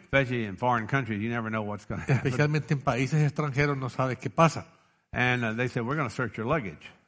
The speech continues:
Speaker 2: Y dijeron que iban a revisar nuestras maletas.
Speaker 1: And I knew, I knew as soon as they said that.
Speaker 2: Y
Speaker 1: I
Speaker 2: tan
Speaker 1: knew what they
Speaker 2: pronto
Speaker 1: wanted.
Speaker 2: dijeron
Speaker 1: I knew.
Speaker 2: eso, yo sabía que era lo que querían.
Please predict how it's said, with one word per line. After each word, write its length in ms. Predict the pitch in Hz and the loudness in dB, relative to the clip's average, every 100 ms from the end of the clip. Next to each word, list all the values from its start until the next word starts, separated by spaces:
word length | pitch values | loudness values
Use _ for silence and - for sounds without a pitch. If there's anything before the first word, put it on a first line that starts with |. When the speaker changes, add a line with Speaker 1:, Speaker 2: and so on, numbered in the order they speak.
| _ | _
Speaker 2:
Y 60 | 151 | 2
dijeron 380 | 151 135 160 165 | 4 6 4 4
que 120 | 156 | 2
iban 200 | 147 156 | 2 4
a 80 | 147 | 2
revisar 520 | 135 127 113 143 135 | 0 -2 0 2 2
nuestras 340 | 147 147 135 113 | 2 0 0 0
maletas. 580 | 120 151 151 - - | 4 4 4 -2 -4
Speaker 1:
And 140 | 120 143 | 0 4
I 80 | 156 | 4
knew, 440 | 170 208 208 190 | 6 4 4 2
I 200 | - 123 | 0 0
knew 240 | 139 190 180 | 2 4 4
as 60 | |
soon 140 | - 160 | 2 -2
as 120 | 139 | 0
they 100 | 127 | -2
said 240 | - 120 | -2 -2
that. 240 | 95 73 - | -2 -8 -4
Speaker 2:
Y 60 | - | 0
Speaker 1:
I 60 | |
Speaker 2:
tan 20 | 139 | 6
Speaker 1:
knew 140 | 180 | 8
what 120 | 156 | 8
they 80 | 160 | 6
Speaker 2:
pronto 300 | 196 - 165 | 6 4 4
Speaker 1:
wanted. 40 | 202 | 4
Speaker 2:
dijeron 480 | 196 - 180 180 - | 2 4 4 6 6
Speaker 1:
I 60 | |
knew. 80 | 175 | 6
Speaker 2:
eso, 200 | 135 180 | 6 2
yo 240 | 143 143 139 | 0 0 2
sabía 380 | 165 156 151 | 2 2 2
que 140 | 151 147 | 2 2
era 140 | 139 | 4
lo 120 | 143 123 | 2 0
que 100 | 123 | -2
querían. 500 | 131 160 165 101 | 4 6 4 2